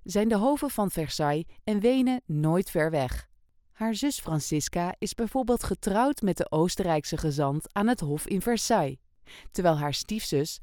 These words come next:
Anna Victoria van Hessen-Rheinfels-Rotenburg is getrouwd met een Franse maarschalk en minister. Maar niet alleen via blauwe familiebanden beschikt Gabriella over een groot netwerk.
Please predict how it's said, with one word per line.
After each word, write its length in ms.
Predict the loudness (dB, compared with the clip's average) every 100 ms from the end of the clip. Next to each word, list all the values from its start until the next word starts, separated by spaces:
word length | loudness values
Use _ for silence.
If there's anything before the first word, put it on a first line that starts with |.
| -18 -10 0
Anna 240 | 2 2
Victoria 760 | 0 -2 2 2 4 2 2 0
van 220 | -2 -2
Hessen-Rheinfels-Rotenburg 1700 | -2 -2 0 0 0 0 0 0 -2 -2 -2 0 0 0 -2 -2 -4 -8 -20 -20 -6
is 220 | -6 -2
getrouwd 580 | -4 -2 -2 0 -2 -2
met 180 | -2
een 100 | -2
Franse 480 | -4 -2 0 0 0
maarschalk 600 | 2 2 0 0 -2 0
en 100 | -2
minister. 640 | 2 4 4 2 -2 -6 -8 _ _ _ -20 -20 -12 -2
Maar 160 | 2
niet 240 | 4 2 0
alleen 260 | 2 2
via 260 | 0 0 -2
blauwe 380 | 0 2 4 2
familiebanden 840 | 0 0 0 0 0 0 0 -2 -4
beschikt 400 | -4 -4 -6 -4
Gabriella 540 | -2 -2 0 0 2
over 280 | 0 0 -2
een 80 | -2
groot 320 | 0 0 2
netwerk. 560 | 0 0 -4 -6 -12